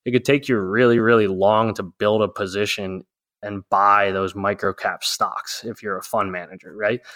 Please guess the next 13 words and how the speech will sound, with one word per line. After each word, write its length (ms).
So 120
you 40
don't 120
want 220
everybody 360
to 120
know 400
what 160
you're 100
doing 380
if 120
you're 120
buying 420